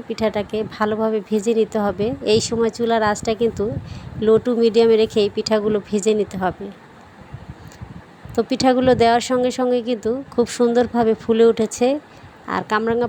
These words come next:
পিঠাগুলো ভাজতে খুব একটা টাইমও লাগে না, দুই থেকে তিন মিনিটের মধ্যে কিন্তু এই পিঠাগুলো ভাজা হয়ে যায়। যখন এরকম সুন্দর একটা কালার চলে আসবে, ঠিক তখনই আমি চুলা থেকে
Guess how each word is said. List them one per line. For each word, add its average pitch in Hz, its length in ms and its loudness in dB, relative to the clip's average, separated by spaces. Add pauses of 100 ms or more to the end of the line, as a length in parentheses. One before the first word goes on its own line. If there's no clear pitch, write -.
পিঠাগুলো 226 460 0 (220)
ভাজতে 214 320 0 (220)
খুব 240 160 0
একটা 226 220 2 (120)
টাইমও 214 360 0
লাগে 208 280 -2
না, 208 60 -6 (240)
দুই 220 180 0
থেকে 233 180 -4
তিন 226 240 -2
মিনিটের 233 320 2
মধ্যে 214 280 -2
কিন্তু 208 240 -4
এই 196 100 -2
পিঠাগুলো 202 440 -2 (120)
ভাজা 196 300 0
হয়ে 202 220 0
যায়। 202 160 -2 (680)
যখন 226 240 2 (120)
এরকম 240 280 4 (160)
সুন্দর 233 320 4
একটা 233 140 0 (100)
কালার 208 340 0
চলে 226 260 0
আসবে, 214 220 -4 (120)
ঠিক 220 120 -4 (120)
তখনই 220 360 0
আমি 202 160 -2
চুলা 208 200 0 (100)
থেকে 208 220 -4